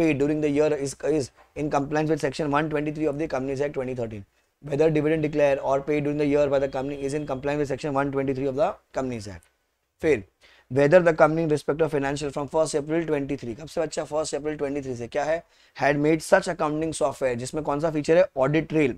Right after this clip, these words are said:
edit log facility है, इसी पे नया क्वेश्चन आया था। Whether the company in respect of financial year from first April twenty-three has made a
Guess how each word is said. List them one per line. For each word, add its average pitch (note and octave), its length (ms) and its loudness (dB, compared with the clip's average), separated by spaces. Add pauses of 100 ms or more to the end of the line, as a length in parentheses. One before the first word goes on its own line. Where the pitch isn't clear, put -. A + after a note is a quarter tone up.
(200)
edit D3 220 -2
log C#3 180 -2
facility A#2 360 -6
है, F#2+ 160 -14 (420)
इसी C3+ 200 -6
पे D3+ 120 -4
नया C#3 200 -4
क्वेश्चन A#2+ 360 -10
आया F#2+ 120 -16
था। - 160 -20 (360)
Whether D3 200 2
the D#3+ 120 2
company D3+ 200 -2
in D#3 60 -4
respect D3 240 -6
of C#3+ 80 -14
financial C#3+ 380 -6
year C#3+ 120 -6
from C#3 160 -8
first D#3 280 -2
April D3 200 -2
twenty-three C#3 500 -4 (120)
has C3+ 160 -6
made D3 180 0
a - 20 -4